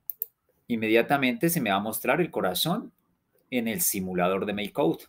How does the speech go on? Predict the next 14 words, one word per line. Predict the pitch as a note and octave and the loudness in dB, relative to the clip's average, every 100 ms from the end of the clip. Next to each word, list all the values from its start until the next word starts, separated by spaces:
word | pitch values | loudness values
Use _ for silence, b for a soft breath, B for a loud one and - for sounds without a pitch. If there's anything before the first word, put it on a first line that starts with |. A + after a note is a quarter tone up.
| - | -10
¿cierto? | - - - D#3 F#2 | -4 -4 -2 -2 -2
Aquí | F2+ G#2+ | -4 -6
en | G2 | -2
la | G2+ | -2
Microbit. | G#2 G2+ F2 G2+ G2+ F2+ - - _ b b b b b b _ - | -2 -4 -4 -6 -4 -6 -8 -10 _ b b b b b b _ 0
Vamos | G#2 A2+ C3+ B2+ | 0 2 0 2
a | G#2 F#2+ F#2 F2+ | 2 4 0 -2
colocarle | - G2 F#2 G#2 G2+ A#2 B2+ C3 | -4 -4 0 2 2 2 0 -2
una | B2 B2+ - | -2 -2 2
pausa. | G#2+ G2+ G#2 D3 | 4 4 0 -2
Voy | G2+ | -2
a | G2 | -2
decirle | F#2+ - F#2+ F#2+ G2+ | -6 -6 -6 -6 -6
que | - G2+ G2 | -6 -4 -4